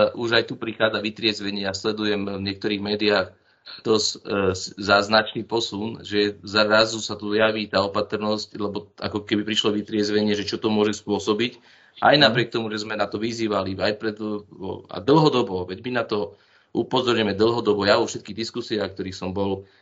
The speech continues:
Speaker 1: v médiách, som na to upozorňoval, nerobte to. E, teraz vidím, že to jednoducho vytriezvenie tu je, že čím ďalej, tým menej tých informácií presakáva,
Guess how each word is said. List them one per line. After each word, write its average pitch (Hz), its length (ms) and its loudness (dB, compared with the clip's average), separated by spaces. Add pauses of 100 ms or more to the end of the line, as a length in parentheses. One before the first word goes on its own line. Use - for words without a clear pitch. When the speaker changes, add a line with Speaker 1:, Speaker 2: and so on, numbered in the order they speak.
(160)
Speaker 1:
v 90 300 0
médiách, 98 420 0
som 98 160 -6
na 95 80 -4
to 98 160 -4
upozorňoval, 98 480 0
nerobte 113 400 0
to. 101 160 0 (1300)
E, 98 400 -4
teraz 120 320 4
vidím, 113 320 0
že 101 160 -6
to 101 140 -4
jednoducho 104 320 -2
vytriezvenie 101 580 -2
tu 92 160 -6
je, 95 80 2
že 92 240 -4
čím 104 200 -4
ďalej, 104 320 0
tým 90 80 -6
menej 110 280 2
tých 110 160 -2
informácií 104 560 -4
presakáva, 104 800 0